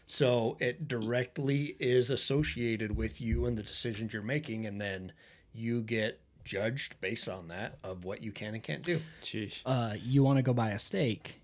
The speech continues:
Speaker 3: and they don't allow you to because you've already bought half a pound of meat, and you don't have the carbon credits to do that.
Speaker 1: Mm-hmm.
Speaker 3: So you don't own a certain amount of ground that's creating enough carbon for you to eat that meat.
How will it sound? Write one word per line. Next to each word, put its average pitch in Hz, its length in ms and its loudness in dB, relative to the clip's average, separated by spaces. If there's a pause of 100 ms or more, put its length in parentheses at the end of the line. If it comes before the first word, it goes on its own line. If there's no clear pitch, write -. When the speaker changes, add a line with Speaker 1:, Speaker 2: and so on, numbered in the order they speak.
(100)
Speaker 3:
and 113 380 2
they 120 300 4
don't 117 320 0
allow 120 260 2
you 127 160 4
to 120 220 0
because 110 360 -2
you've 117 120 0
already 110 340 2
bought 101 300 -2
half 117 280 -4
a 117 60 -2
pound 110 300 -4
of 98 140 -6
meat, 131 340 4 (120)
and 180 360 4
you 131 140 6
don't 123 220 2
have 107 300 -4
the 110 100 -6
carbon 110 400 -2
credits 120 520 -4
to - 120 -8
do 95 180 -4
that. 80 200 -10 (140)
Speaker 1:
Mm-hmm. 107 340 -4
Speaker 3:
So 117 160 4
you 131 320 6
don't 175 280 8
own 131 560 6 (2000)
a 139 100 2
certain 143 320 6
amount 127 280 6
of 113 140 0
ground 135 500 6
that's 110 260 0
creating 131 680 4
enough 107 320 0
carbon 151 540 2
for 107 220 -4
you 110 300 2
to - 260 -4
eat 214 200 2
that - 180 -2
meat. - 400 -10